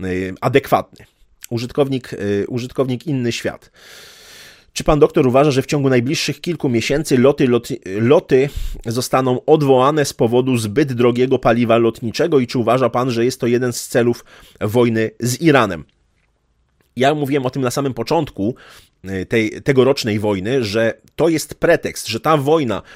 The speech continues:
z, przeciwko Iranowi, y, może być wykorzystana, o czym się już mówi wprost, do tak zwanych lockdownów energetycznych.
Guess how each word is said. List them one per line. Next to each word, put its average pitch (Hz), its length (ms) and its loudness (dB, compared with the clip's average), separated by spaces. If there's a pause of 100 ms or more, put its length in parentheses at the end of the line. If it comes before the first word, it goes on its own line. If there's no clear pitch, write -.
(260)
z, 98 400 -6
przeciwko - 440 -2
Iranowi, 117 640 -2 (340)
y, 107 60 -2
może 135 420 2
być 127 220 -2
wykorzystana, 117 1080 -2
o - 100 -10
czym 180 140 -8
się - 120 -2
już 160 120 -4
mówi 151 180 -6
wprost, - 580 0 (280)
do 117 200 2
tak 131 200 2
zwanych 131 380 -2
lockdownów 131 680 4
energetycznych. 123 880 -4